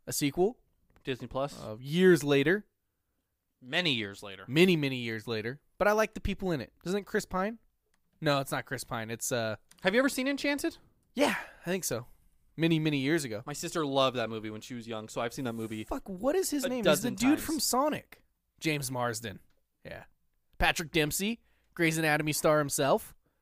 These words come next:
Speaker 1: turned race car driver.
Speaker 2: Is he a real race car driver?
Speaker 1: Yeah. No, he
Speaker 2: nascar?
Speaker 1: No, like
Speaker 2: Oh.
Speaker 1: Formula One, I think, type shit.
Speaker 2: Probably
Speaker 1: Not
Speaker 2: IndyCar.
Speaker 1: profe-
Speaker 2: IndyCar?
Speaker 1: IndyCar, maybe?
Speaker 2: Hmm.
Speaker 1: Not, like, super high up, but makes money,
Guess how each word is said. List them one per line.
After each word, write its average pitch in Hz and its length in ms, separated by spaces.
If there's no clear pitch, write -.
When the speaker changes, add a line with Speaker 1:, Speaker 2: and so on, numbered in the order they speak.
Speaker 1:
turned 143 360
race 151 240
car 170 200
driver. 175 400
Speaker 2:
Is 127 100
he 151 60
a 160 60
real 143 160
race 117 200
car 151 120
driver? 175 240
Speaker 1:
Yeah. 120 160
No, 143 100
he 160 80
Speaker 2:
nascar? 185 360
Speaker 1:
No, 151 380
like 117 200
Speaker 2:
Oh. 113 140
Speaker 1:
Formula 147 400
One, 139 400
I 180 80
think, 220 200
type 214 220
shit. 240 220
Speaker 2:
Probably 214 240
Speaker 1:
Not 185 160
Speaker 2:
IndyCar. 156 180
Speaker 1:
profe- 131 200
Speaker 2:
IndyCar? 160 420
Speaker 1:
IndyCar, 226 320
maybe? 233 320
Speaker 2:
Hmm. 120 140
Speaker 1:
Not, 233 140
like, 233 120
super 208 360
high 175 200
up, 147 100
but 151 100
makes 214 260
money, 208 360